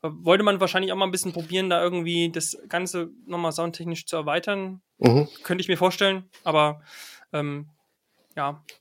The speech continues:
Speaker 1: mir, mir hat's jetzt nicht so gut gefallen.
Speaker 2: Ja, ähm, tja, was, was, was wäre denn da deine Wertung? Oder wollen wir es ohne
Speaker 1: Mein
Speaker 2: Wertung lassen?
Speaker 1: Äh, wir können es gerne werten. Ich geb denen, weil es eben, ähm,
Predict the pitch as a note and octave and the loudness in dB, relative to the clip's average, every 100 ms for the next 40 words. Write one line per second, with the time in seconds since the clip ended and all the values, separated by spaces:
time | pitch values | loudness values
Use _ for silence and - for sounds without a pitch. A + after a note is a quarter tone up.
0 | _ _ - F#3 E3 D#3+ E3+ D#3+ D#3 D#3 | _ _ -14 -8 -8 -8 -8 -6 -4 -6
1 | D#3+ - D3 - C#3+ D3 - C3 C3+ _ | -8 -6 -4 -4 -4 -8 -12 -14 -16 _
2 | _ _ - - - - - - - - | _ _ -20 -10 -8 -6 -8 -10 -10 -12
3 | - - - - - B2+ C3+ A2+ A#2 - | -12 -12 -14 -16 6 12 12 12 12 10
4 | - - - - B2 A#2+ A#2 A#2 A#2 G#2 | -4 -6 -2 10 12 12 12 12 10 4
5 | - - _ _ _ _ _ _ - - | -10 -18 _ _ _ _ _ _ 12 12
6 | A2+ A2+ - - A2+ - - - A#2 - | 12 12 10 8 8 8 4 8 8 10
7 | C#3 C3+ A#2+ A#2+ A#2 A2 A2 G#2+ - A#2 | 12 12 12 12 12 12 8 2 0 10
8 | A#2+ C#3+ B2 G#2+ G2+ - - A#2 A2 A#2 | 10 12 8 6 2 -6 6 10 12 12
9 | C3 B2+ A#2 B2+ A#2 A#2+ C#3 A#2+ G#2+ G#2 | 12 12 12 12 12 12 12 10 8 6
10 | G2+ - - - - _ _ - - - | 0 -2 -4 -6 -12 _ _ -20 -20 -20
11 | - - F#3 C#3+ - - E3 E3 G3+ - | -10 4 4 4 -4 -2 0 2 2 4
12 | F#3+ F#3+ F3 E3+ E3+ - - G3 - F#3+ | 4 6 4 4 -2 -6 -2 -4 0 0
13 | F#3 F3+ E3+ D#3+ E3+ E3+ F3 E3 E3 D#3+ | 0 -2 0 2 2 -2 -4 -4 -2 -4
14 | D#3+ E3+ D#3 D#3 D#3 D3+ D#3 | -6 -4 -4 -4 -6 -8 -10